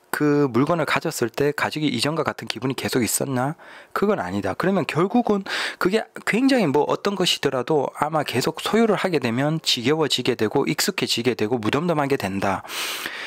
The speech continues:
그러면 부자의 삶이 그 다음에는 어떤 것에서 행복을 찾을까라는 것이 궁금할 거잖아요.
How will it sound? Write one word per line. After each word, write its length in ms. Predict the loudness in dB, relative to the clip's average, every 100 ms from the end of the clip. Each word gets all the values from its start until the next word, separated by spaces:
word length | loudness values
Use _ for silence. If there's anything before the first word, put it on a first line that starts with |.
| -8 0
그러면 520 | 2 2 2 0 -2
부자의 360 | -2 0 2
삶이 320 | 2 0 -2 -2
그 160 | 0 0
다음에는 560 | 0 0 2 2 2
어떤 400 | 0 -2 0 0
것에서 380 | 0 0 0 0
행복을 360 | 2 2 2 0
찾을까라는 880 | 0 -2 -2 -2 -2 -2 0 0 0
것이 220 | 0 -2
궁금할 360 | -2 0 -2
거잖아요. 580 | -2 -4 -2 -4 -6 -10